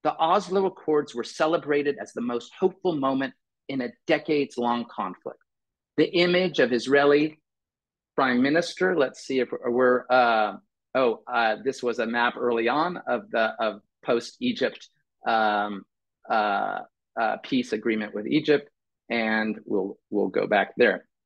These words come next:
Uh, s-, excuse me for that interruption. Um, so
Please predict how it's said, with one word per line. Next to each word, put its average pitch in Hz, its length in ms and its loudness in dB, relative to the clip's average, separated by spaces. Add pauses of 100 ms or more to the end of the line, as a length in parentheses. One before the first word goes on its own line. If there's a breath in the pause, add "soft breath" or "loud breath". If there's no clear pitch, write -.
(240)
Uh, 123 380 4 (320)
s-, - 220 -18 (100)
excuse 131 320 -4
me 117 140 -4
for 113 160 -4
that 107 160 -2
interruption. - 560 -4 (500)
Um, 127 480 0 (2750)
so 147 560 0